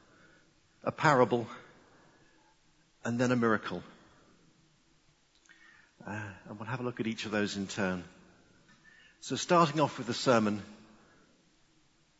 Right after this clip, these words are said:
So this is Luke chapter thirteen from verse one. "Now there were some present at that time who told Jesus about the Galileans whose blood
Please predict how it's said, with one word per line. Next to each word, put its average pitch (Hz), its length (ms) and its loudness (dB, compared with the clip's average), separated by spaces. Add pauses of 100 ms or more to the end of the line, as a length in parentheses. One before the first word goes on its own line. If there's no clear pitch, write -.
(100)
So 143 140 -2
this 147 160 -2
is - 120 -10
Luke 139 200 2
chapter - 260 2
thirteen 117 460 2
from 104 160 -10
verse 113 260 0
one. 107 180 0
"Now 110 160 2
there 147 180 4
were 180 80 4
some 220 280 4
present 175 380 6
at 147 80 -4
that 147 220 4
time 127 280 2
who 104 100 -4
told 165 320 4
Jesus 139 360 0
about - 240 2
the 120 80 -4
Galileans 135 760 4 (460)
whose 127 160 -4
blood 131 400 4